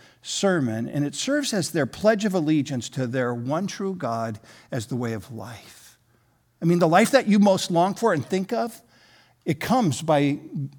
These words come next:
uh, aligning with this Shema that we're going to be studying in these weeks ahead.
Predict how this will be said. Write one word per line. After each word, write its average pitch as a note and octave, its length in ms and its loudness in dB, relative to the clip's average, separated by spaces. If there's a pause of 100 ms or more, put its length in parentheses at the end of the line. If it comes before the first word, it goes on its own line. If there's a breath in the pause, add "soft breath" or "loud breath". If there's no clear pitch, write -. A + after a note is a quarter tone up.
(120)
uh, C#3+ 180 -4
aligning D3 640 0
with C#3+ 240 0
this D3+ 360 -4 (340 loud breath)
Shema D3 580 2
that B2+ 200 -2
we're D3 120 -2
going C#3+ 200 0
to D3 100 -8
be B2+ 60 0
studying C#3+ 480 0
in C3 200 -2
these A#2+ 280 -2
weeks C3+ 460 -4
ahead. C3 480 -6